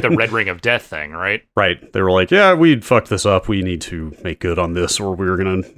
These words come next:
Speaker 2: pay for it." Uh, I didn't even engage that stuff, though, when I got the Joy-Con drift. I just went and bought some aftermarket replacement <laughs> sticks and swapped them out myself.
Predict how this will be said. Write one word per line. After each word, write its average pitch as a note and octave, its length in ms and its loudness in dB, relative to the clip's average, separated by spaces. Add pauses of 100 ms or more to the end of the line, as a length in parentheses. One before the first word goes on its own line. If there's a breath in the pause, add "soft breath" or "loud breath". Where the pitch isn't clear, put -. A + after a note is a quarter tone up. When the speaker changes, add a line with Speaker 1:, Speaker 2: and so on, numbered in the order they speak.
Speaker 2:
pay G#3 160 0
for G2+ 240 -2
it." G#2 100 -6 (220)
Uh, G2+ 400 -4 (380)
I A2 100 0
didn't D3 180 6
even A2+ 80 4
engage A2 320 0
that A#2 180 2
stuff, - 280 -2
though, G2+ 180 -2
when G2+ 120 -2
I G2+ 60 0
got G2+ 160 0
the - 60 -8
Joy-Con G#2+ 340 -2
drift. G2+ 300 -4
I G#2+ 40 -6
just F#2+ 200 -10
went G2 200 -8
and G2 100 -14
bought G2 240 -6
some G2+ 280 -10
aftermarket G#2 520 -6 (240)
replacement - 460 -4
<laughs> - 0 -
sticks - 480 0
and A2+ 120 -6
swapped G#2 300 -4
them F#2 100 -10
out G2 140 -4
myself. G2+ 400 -4